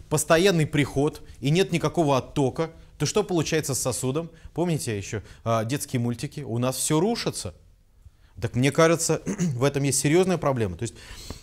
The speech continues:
другими словами, если реинкарнация даже и действует, то она не приносит никакой пользы. То есть де-факто мы видим, что количество, количественно, а, а, значит, э, в-,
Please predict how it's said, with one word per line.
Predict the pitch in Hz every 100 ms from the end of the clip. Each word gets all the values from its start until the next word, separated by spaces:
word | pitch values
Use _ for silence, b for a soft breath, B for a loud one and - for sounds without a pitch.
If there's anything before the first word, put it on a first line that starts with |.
| B
другими | 131 156 180
словами, | 165 170 160 123 92 - - _ - - - - - - - - - _ _ _ _
если | 131 139 165 160
реинкарнация | 151 156 156 160 170 147 131
даже | 139 127
и | - 147
действует, | 120 202 254 - 113 98 -
то | 131
она | 135 165
не | 175
приносит | 165 147 151 165
никакой | 156 139 147 147
пользы. | 196 123 82 - b b b b b b b -
То |
есть | 127
де-факто | 110 139 196 226 160
мы | 127
видим, | 135 170 135
что | 131
количество, | - 160 196 208 - - - 95 - -
количественно, | - 143 185 - - - 98 87 80 b b b b b b b
а, | 104 104 98
а, | 110 107 104 101 98 98 98 101
значит, | 110 107 87
э, | 104 101 104 101 98 98
в-, | 90 -